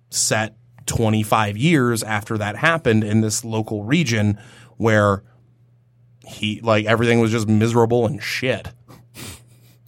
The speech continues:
But it was great, though, because they all had a built-in hatred of him, and it's, and, like, same players and stuff, and so they were just ready to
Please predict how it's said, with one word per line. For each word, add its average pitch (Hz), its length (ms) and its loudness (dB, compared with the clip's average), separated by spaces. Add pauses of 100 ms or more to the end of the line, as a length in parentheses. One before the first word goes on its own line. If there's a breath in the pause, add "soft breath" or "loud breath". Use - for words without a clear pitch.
(440 loud breath)
But 143 120 4
it 156 40 6
was 147 120 2
great, 151 240 4
though, 135 140 6
because 147 240 0
they 135 100 4
all 151 140 6
had 156 120 2
a 131 60 0
built-in 127 420 0
hatred 139 380 0
of 110 120 4
him, 160 220 2
and 120 220 2
it's, 117 200 -4
and, 113 300 -2
like, 113 220 -2
same 123 240 -2
players 147 300 0
and 110 100 4
stuff, 131 180 2
and 135 100 2
so 123 120 0
they 123 100 2
were 127 120 -2
just 123 140 -12
ready 107 300 -4
to 117 100 -6